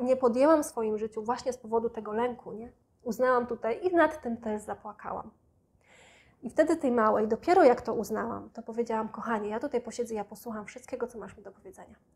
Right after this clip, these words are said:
Wszystkich tych twoich, jak to nawet nazywasz, głupot”, nie? I kiedy to zrobiłam i tam małej to dałam, to wtedy pomyślałam sobie: „Jejku, to nie jest ważne, jak ten film będzie wyglądał. Ja tu rozrysowałam, ten, może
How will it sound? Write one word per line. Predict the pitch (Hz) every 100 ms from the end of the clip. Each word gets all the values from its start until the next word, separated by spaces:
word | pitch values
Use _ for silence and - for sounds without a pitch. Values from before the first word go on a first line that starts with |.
| _
Wszystkich | 370 370 285 247
tych | 247
twoich, | - 233 226 220 220 _ _ _ _ _ _
jak | 247 247
to | 240
nawet | 220 208 202
nazywasz, | 196 220 202 196 214
głupot”, | 214 208 - - - _ _ _ 240
nie? | 254 339 - _ _ _ _ _ _ _ _ _ _ _ _
I | -
kiedy | 349 370
to | 339
zrobiłam | 294 262 226 208 214
i | 240
tam | 247 254
małej | 269 285 247
to | 247 240 233
dałam, | 233 208 190 208 240 - - - - -
to | 262
wtedy | 262 302 311
pomyślałam | 254 247 240 240
sobie: | 240 233
„Jejku, | 233 233 233 220 226
to | 247
nie | 262
jest | 254 240
ważne, | 202 202 208
jak | 190
ten | 208
film | - 202
będzie | 202 202 208
wyglądał. | 202 202 202 214
Ja | 220
tu | 202 202 -
rozrysowałam, | 214 208 202 208 220 233 214
ten, | 220 - _ _ _ _ 427
może | 403 330